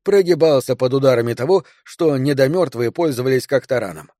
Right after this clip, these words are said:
Вся церквушка содрогалась от толчков. Роберт и Дженни Мастерсон, хозяева морского рассола, наживки, снастей и отборных вин, покатили пианино из угла у новогодней ёлки.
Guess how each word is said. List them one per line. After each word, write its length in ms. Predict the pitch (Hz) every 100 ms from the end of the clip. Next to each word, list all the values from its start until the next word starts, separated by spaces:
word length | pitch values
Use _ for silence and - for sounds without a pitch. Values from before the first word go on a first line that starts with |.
| _ _ _
Вся 380 | - - 175
церквушка 720 | 170 185 170 165 185 - 147 139
содрогалась 720 | 156 135 131 123 147 135 -
от 160 | 131
толчков. 520 | 127 127 - 98 - _ _ _ _ _ -
Роберт 560 | - 135 180 156 131
и 60 | 135
Дженни 360 | 113 143 120 113
Мастерсон, 640 | 110 98 120 117 160 151 _ _
хозяева 540 | _ 135 123 123 110 117
морского 500 | 127 123 - 123 120
рассола, 480 | 123 - 139 127 117
наживки, 540 | 127 107 131 - 117
снастей 460 | - 127 - 131 123
и 140 | 127
отборных 520 | 110 107 107 101 -
вин, 180 | 143 196 _ _ _ -
покатили 560 | 117 131 123 214 196
пианино 560 | 147 139 - 180 202 190
из 280 | - 151 127
угла 280 | 113 160 170
у 80 |
новогодней 600 | 160 143 139 139 135 143
ёлки. 400 | 123 98 78 69